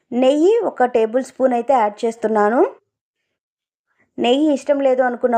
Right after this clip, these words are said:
వాళ్ళు స్కిప్ చేసేయండి. ఇలా వేయడం వల్ల మనకు కొంచెం జ్యూసీ జ్యూసీగా అనిపిస్తుంది. So, ఇప్పుడు మనకు పాకం వచ్చిందా లేదా చూద్దాము.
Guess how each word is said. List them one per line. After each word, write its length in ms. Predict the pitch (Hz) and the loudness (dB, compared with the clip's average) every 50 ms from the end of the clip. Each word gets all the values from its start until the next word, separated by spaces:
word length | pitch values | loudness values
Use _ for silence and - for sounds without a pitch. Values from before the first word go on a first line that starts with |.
| 226 | 2
వాళ్ళు 200 | 233 226 240 277 277 | 2 0 0 -2 -8
స్కిప్ 240 | - - 240 - - - | -8 -8 -10 -8 -2 -2
చేసేయండి. 540 | 208 214 - 233 214 214 208 208 214 269 349 427 494 - _ _ _ _ _ _ _ _ _ _ _ _ _ _ _ _ _ _ _ _ _ _ _ _ _ _ _ _ _ _ _ - _ _ _ - - | -2 -2 0 -2 0 0 0 0 0 0 0 0 -2 -6 _ _ _ _ _ _ _ _ _ _ _ _ _ _ _ _ _ _ _ _ _ _ _ _ _ _ _ _ _ _ _ -20 _ _ _ -6 -2
ఇలా 120 | 254 277 269 254 | 0 2 2 2
వేయడం 300 | 247 240 277 285 320 320 320 | 2 2 2 2 0 -2 -2
వల్ల 160 | 320 294 294 294 311 294 | -4 -2 0 0 0 0
మనకు 300 | 294 269 262 254 - 294 359 440 523 - - _ _ _ _ _ _ _ _ _ _ _ _ _ _ _ _ _ _ _ _ _ _ _ _ _ _ _ _ _ _ _ _ _ _ - | -2 -4 -6 -6 -4 -2 -2 -2 -4 -6 -12 _ _ _ _ _ _ _ _ _ _ _ _ _ _ _ _ _ _ _ _ _ _ _ _ _ _ _ _ _ _ _ _ _ _ -4
కొంచెం 300 | 262 277 277 311 339 381 466 508 - - _ _ _ _ _ _ _ _ _ _ _ 214 208 | -4 -4 -2 -2 -2 -2 -2 -4 -8 -18 _ _ _ _ _ _ _ _ _ _ _ -4 0
జ్యూసీ 260 | 262 294 302 302 339 302 277 | 0 2 2 2 0 0 0
జ్యూసీగా 360 | 294 285 - 294 277 247 285 269 | -2 -2 -2 -4 -2 -2 -2 -2
అనిపిస్తుంది. 600 | 247 240 240 247 233 - _ 226 226 220 226 269 330 466 508 - _ _ _ _ _ _ _ _ _ _ _ _ _ _ _ _ _ _ _ _ _ _ _ _ _ _ _ _ _ _ _ _ _ _ _ _ _ _ _ - | -2 -4 -6 -10 -12 -8 _ -6 -4 0 0 2 0 0 -2 -6 _ _ _ _ _ _ _ _ _ _ _ _ _ _ _ _ _ _ _ _ _ _ _ _ _ _ _ _ _ _ _ _ _ _ _ _ _ _ _ 0
So, 80 | 311 320 320 311 | 0 0 0 0
ఇప్పుడు 260 | 269 - 320 302 320 302 | -4 -4 -2 0 0 0
మనకు 240 | 302 294 294 294 330 370 381 - | 0 -2 -2 -2 -2 -4 -2 -2
పాకం 320 | 302 262 262 269 320 320 294 277 | -2 -2 0 0 0 -2 -2 -2
వచ్చిందా 380 | 247 254 - 269 262 254 262 254 254 | -4 -4 -6 -4 0 2 2 2 2
లేదా 220 | 240 226 226 262 277 277 247 | 2 0 0 -2 -2 -2 -6
చూద్దాము. 460 | 226 202 196 233 220 220 226 262 | -8 -4 -2 -2 -2 0 -2 -2